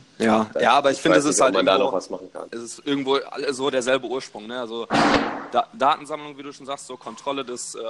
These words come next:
Speaker 1: Verhaltens, Konsumverhaltens und dann entsprechend halt irgendeine Aktion, die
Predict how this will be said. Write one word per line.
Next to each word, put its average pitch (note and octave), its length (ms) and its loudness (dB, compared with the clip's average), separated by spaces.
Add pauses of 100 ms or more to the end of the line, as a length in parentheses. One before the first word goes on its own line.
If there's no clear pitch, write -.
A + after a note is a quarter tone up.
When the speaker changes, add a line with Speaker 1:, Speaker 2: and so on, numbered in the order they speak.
(140)
Speaker 1:
Verhaltens, B2+ 540 -6
Konsumverhaltens B2+ 800 -6
und A2 100 -16
dann A2+ 140 -2
entsprechend A#2 460 -14
halt A2 120 -6
irgendeine A#2+ 300 -6
Aktion, B2 420 -10
die A#2 300 -8